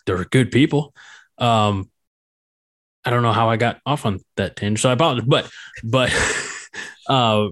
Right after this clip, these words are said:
there, in, in Avatar, you saw, you know, something similar. You, you saw, you know, a, a, a Eurocentric,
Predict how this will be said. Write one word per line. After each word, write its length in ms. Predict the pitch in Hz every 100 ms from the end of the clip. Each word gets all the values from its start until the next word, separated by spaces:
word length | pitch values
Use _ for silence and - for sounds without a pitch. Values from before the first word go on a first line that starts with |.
| -
there, 460 | 107 127 139 117 - _ _ _ _ _ _ _ _ _ _ _ _ _ _ _ _ _ _ 104 156 -
in, 260 | 143 143 135
in 240 | - 123
Avatar, 600 | - 151 151 135 127 123
you 220 | - 127 123
saw, 380 | - 120 117 - - - -
you 60 | 113
know, 60 |
something 480 | 110 131 127 117 104 _ _ _
similar. 460 | - - 156 117 98
You, 140 | 110
you 220 | 117 120 117
saw, 460 | 143 123 117 113 _ _ _ _ _ _ -
you 100 | 135
know, 220 | 110 98
a, 140 | 120 101
a, 340 | - 104 98 - - - - - -
a 480 | 98 92 92 92 - -
Eurocentric, 1000 | 117 135 135 131 - 139 131 139 131